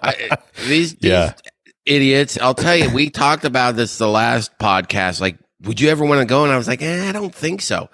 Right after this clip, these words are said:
Speaker 2: Yeah.
Speaker 1: I'll tell you, after seeing this, eh.
Speaker 2: So they did interview the president from the Thunderbirds who runs the,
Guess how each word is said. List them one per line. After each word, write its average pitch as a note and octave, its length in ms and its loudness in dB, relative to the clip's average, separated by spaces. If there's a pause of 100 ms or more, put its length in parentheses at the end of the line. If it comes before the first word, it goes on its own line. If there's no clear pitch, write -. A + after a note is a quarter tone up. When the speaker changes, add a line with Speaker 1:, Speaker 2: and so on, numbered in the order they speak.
Speaker 2:
Yeah. D#2+ 260 0
Speaker 1:
I'll G#2+ 120 -2
tell F#3 180 0
you, C#3 120 2
after C3+ 420 0
seeing D#3 420 0
this, D#3 400 0
eh. A2 680 0 (240)
Speaker 2:
So G#2+ 400 2 (200)
they A2+ 200 4
did B2 260 4
interview A2+ 440 6
the G2 120 2
president F#2 500 2
from F2+ 220 -2
the D#2+ 80 -2
Thunderbirds D2 640 -2
who D#2+ 80 -2
runs D#2 320 0
the, D2+ 220 -6